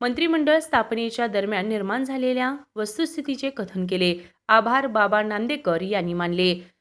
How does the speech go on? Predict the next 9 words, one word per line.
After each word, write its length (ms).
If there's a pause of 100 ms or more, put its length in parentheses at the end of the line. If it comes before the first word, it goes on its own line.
(160)
यावेळी 260
गोकुळ 380
संचालक 500
नंदकुमार 440
ढेंगे, 380 (360)
माजी 260
उपसभापती 920 (240)
अरुणराव 420
जाधव, 440